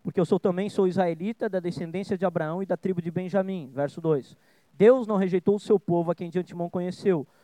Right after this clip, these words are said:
Ou não sabeis o que a Escritura se refere a respeito de Elias, como insta perante Deus contra Israel, dizendo?" Então, olha só, só pra eu explicar aqui o cenário.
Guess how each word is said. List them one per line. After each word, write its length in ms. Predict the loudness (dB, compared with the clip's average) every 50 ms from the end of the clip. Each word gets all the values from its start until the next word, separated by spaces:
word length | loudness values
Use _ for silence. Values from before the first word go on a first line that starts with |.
| _ _ -8
Ou 80 | -6
não 120 | -4 -4 -4
sabeis 440 | 0 0 0 0 2 0 0 0 -2
o 40 |
que 80 | -4 -4
a 20 |
Escritura 420 | -6 -4 -6 -8 -4 -2 -2 -2 -2
se 120 | -4 -4
refere 380 | -6 -6 -4 -4 -2 -2 0 -2
a 20 |
respeito 380 | -2 -2 -2 0 -2 -2 -2 -2
de 100 | -6 -6
Elias, 320 | -6 -4 -2 -2 -2 -2
como 240 | -4 -10 -8 -6 -6
insta 220 | -6 -4 -4 -4
perante 380 | -2 -2 -2 -4 -4 -8 -10 -10
Deus 340 | -6 -4 -4 -4 -6 -10 -20 _ _ _ _ _ _ _
contra 320 | -8 -6 -4 -2 -2 -2
Israel, 380 | -2 -2 -2 0 0 0 0 -2
dizendo?" 460 | -4 -10 -6 -4 -4 -4 -4 -6 -10
Então, 180 | -10 -8 -6
olha 120 | -4 -4 -4
só, 140 | -4 -6 -4
só 120 | -4 -4
pra 100 | -4 -4
eu 40 | -8
explicar 300 | -8 -8 -10 -6 -6 -6
aqui 120 | -6 -8
o 40 | -12
cenário. 380 | -12 -10 -8 -8 -8 -8 -10